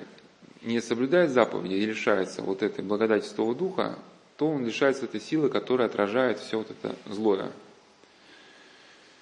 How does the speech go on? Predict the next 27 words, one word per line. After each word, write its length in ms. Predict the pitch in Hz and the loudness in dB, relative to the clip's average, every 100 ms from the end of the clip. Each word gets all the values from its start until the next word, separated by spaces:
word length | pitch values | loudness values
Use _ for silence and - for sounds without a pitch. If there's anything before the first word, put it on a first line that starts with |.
| - - - - - - - - - | -20 -20 -20 -20 -20 -20 -20 -20 -8
Игумен 360 | 127 131 175 170 | 0 4 6 6
Н 200 | 165 170 | 6 6
в 40 | |
своей 240 | 143 147 139 | 6 8 8
книге, 460 | 139 160 127 113 107 - - - | 8 0 4 4 2 -8 -14 -16
э, 380 | - 98 95 90 - - - | -6 -2 -2 -4 -6 -12 -14
э, 220 | - - - | -10 -8 0
в 80 | 107 | 2
одной 220 | 120 127 | 4 2
из 80 | 127 | 2
своих 180 | 123 | 0
книг, 260 | 139 175 185 - - - - - - - - | 0 -4 -4 -8 -14 -20 -20 -20 -20 -20 -8
я 180 | - 104 | 0 2
уже 120 | 104 | 2
слова 240 | 104 113 | 2 4
приводил, 420 | 107 113 123 165 151 | 4 2 0 2 0
ещё 220 | - 104 | 2 -2
раз 140 | 95 - - | -4 -8 -10
щас 200 | 92 101 | -6 -6
приведу. 520 | - 107 117 151 180 - - - - _ _ _ _ - | -4 -2 0 0 -2 -4 -14 -20 -20 _ _ _ _ -4
Мы 140 | 127 | 0
просто 460 | 123 135 135 113 101 | 4 4 6 2 4
щас 240 | 139 117 | 2 2
эту 180 | - 117 | 2 -4
историю 300 | 110 135 120 | 2 6 6
этого 140 | - | 4
человека 360 | - 147 110 - | 0 4 4 2